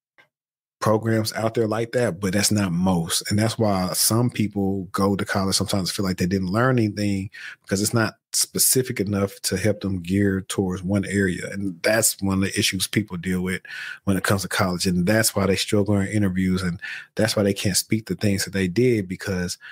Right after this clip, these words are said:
they feel like they learned too many di-, different things. And sometimes at the school, matter of fact, most of the time, they didn't even make them a good enough resume to help them out with that. Not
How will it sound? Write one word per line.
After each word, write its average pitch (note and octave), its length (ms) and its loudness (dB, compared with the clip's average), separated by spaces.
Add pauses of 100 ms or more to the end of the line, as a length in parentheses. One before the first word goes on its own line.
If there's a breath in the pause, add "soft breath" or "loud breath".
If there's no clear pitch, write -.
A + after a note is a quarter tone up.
(180 loud breath)
they E2 100 -10
feel A2 140 0
like G#2+ 120 0
they G2+ 100 2
learned G#2 320 2
too A2 100 2
many G2+ 180 2
di-, G2+ 200 -2 (140)
different G2+ 340 -2
things. A#2+ 460 2 (340 loud breath)
And B2+ 380 2 (540 loud breath)
sometimes A#2+ 460 0
at A2 100 -10
the - 60 -2
school, D3 340 2
matter A#2 140 2
of - 60 -2
fact, F2+ 160 0
most C#3 220 0
of A2 80 0
the - 60 -4
time, G#2+ 280 0
they A2 120 2
didn't C3 140 4
even G#2 240 0
make G#2+ 180 0
them G2 140 2
a F2+ 60 0
good A2 140 2
enough G2+ 260 2
resume F#2+ 600 -2 (380)
to - 80 -12
help A2 160 -4
them F#2 160 0
out A2 120 2
with - 100 -8
that. F2+ 200 -4
Not B2 280 0